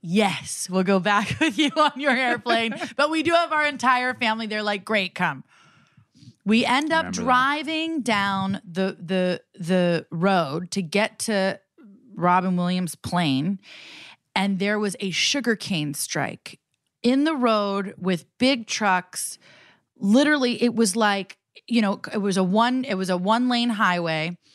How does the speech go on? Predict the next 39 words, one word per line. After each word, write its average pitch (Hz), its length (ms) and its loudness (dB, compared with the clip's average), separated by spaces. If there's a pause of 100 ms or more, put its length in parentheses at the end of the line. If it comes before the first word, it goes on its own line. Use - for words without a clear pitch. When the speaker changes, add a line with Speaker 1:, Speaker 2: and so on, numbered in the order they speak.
(360)
Speaker 1:
two 294 280 0
huge 254 540 -8
trucks, - 540 -10 (460)
people, 262 440 2
cars 254 460 0
on 254 120 -2
the 247 80 0
side 240 340 0
of 226 60 -2
the 226 100 -4
road, 233 480 -2
people 269 340 -4
trying 262 400 0
to 240 60 0
Speaker 2:
Crazy. 196 120 -4
Speaker 1:
get 247 140 2
Speaker 2:
I 247 40 0
Speaker 1:
around. 240 400 0
It 262 80 -2
Speaker 2:
remember 262 80 -2
Speaker 1:
was 262 100 -4
Speaker 2:
this. - 100 -10
Speaker 1:
crazy. 277 840 0
Speaker 2:
I - 40 -4
haven't 135 180 -4
thought 107 160 -2
about 101 160 -4
this - 140 -16
for 92 120 -12
years. 85 180 -10
Speaker 1:
And 240 160 2
now 294 320 0
we 311 160 -4
couldn't 349 600 -4
get 269 360 0
to - 80 -4
the 226 160 -2
other 208 260 -2
side. 247 720 0